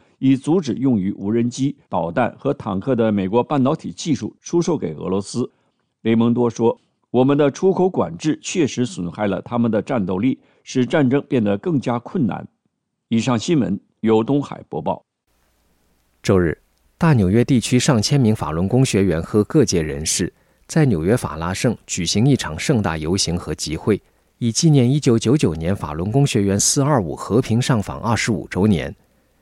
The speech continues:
Speaker 2: 集会上，还有几十人宣布退出中国共产党的附属组织党团队，成为当前近四亿三千万退党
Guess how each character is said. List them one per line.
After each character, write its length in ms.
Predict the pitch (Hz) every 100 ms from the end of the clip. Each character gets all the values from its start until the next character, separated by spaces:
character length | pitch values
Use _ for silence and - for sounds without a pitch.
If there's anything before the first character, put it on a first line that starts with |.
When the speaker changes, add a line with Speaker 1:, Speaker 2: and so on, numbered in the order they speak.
| _
Speaker 2:
集 200 | - -
会 180 | 104 113
上， 260 | 90 82 - _ _ _
还 160 | - 143
有 140 | 165
几 220 | 160 196
十 180 | 170 -
人 120 | 101
宣 260 | 98 - 139
布 140 | 135
退 220 | 98 170 117
出 180 | -
中 180 | 104 147
国 140 | 110 95
共 180 | 120
产 160 | 98 104
党 160 | 98 76
的 120 | 85
附 220 | - 131
属 200 | - 98
组 200 | 90 69
织 300 | - 101 107 -
党 260 | 87 78 82
团 320 | - 143 170
队， 200 | 143 120 - _ _ _ -
成 200 | 127 151
为 120 | 139
当 180 | 156 160
前 220 | 113 120
近 180 | 143 117
四 240 | - 151
亿 120 | 110
三 240 | 95 131 143
千 180 | 156
万 160 | 139 113
退 220 | - 147
党 120 | -